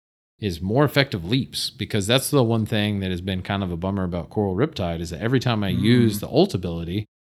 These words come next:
Speaker 1: my stamina bar jumps up a whole bunch.
Speaker 2: That's right.
Speaker 1: And so the leap always hits less.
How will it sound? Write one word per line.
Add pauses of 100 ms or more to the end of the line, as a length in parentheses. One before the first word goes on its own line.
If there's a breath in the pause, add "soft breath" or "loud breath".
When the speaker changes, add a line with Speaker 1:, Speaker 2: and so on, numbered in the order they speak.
(220)
Speaker 1:
my
stamina
bar (180)
jumps
up
a
whole
bunch.
Speaker 2:
That's
right.
Speaker 1:
And
so
the
leap (300)
always
hits
less.